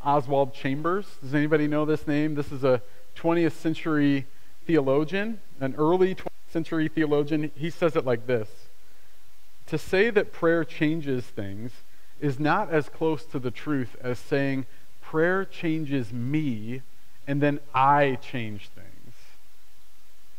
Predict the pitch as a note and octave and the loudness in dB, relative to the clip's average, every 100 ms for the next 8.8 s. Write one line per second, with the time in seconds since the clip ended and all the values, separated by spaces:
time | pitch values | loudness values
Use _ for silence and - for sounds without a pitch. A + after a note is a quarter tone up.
0 | - - - - - - - - - - | -6 -4 -4 -4 -4 -4 -4 -4 -4 -4
1 | - - - - - - - D#3+ E3+ A2+ | -4 -4 -4 -4 -4 -4 -2 0 0 0
2 | A2 G#2 G2+ - - - - - - - | -2 -2 -4 -6 -6 -4 -4 -6 -6 -6
3 | - - - - - - - - - - | -6 -6 -6 -6 -6 -4 -4 -4 -4 -4
4 | - - - - - - - - - C#3+ | -4 -4 -6 -6 -6 -6 -6 -4 -2 2
5 | D#3+ E3 D3+ D3 - - - D#3 D3+ C3 | 2 2 4 2 2 -4 0 2 2 0
6 | - E3+ - D#3+ G3 G3 F#3+ - E3 D#3 | 0 -4 -2 -2 0 2 2 2 2 2
7 | - D3+ C3+ C3+ C3 C#3 D3+ E3 G3 F#3+ | 2 2 4 2 0 0 0 0 2 0
8 | F3 - D#3+ D#3 - C3+ C3+ C#3 | 0 2 2 2 0 2 2 2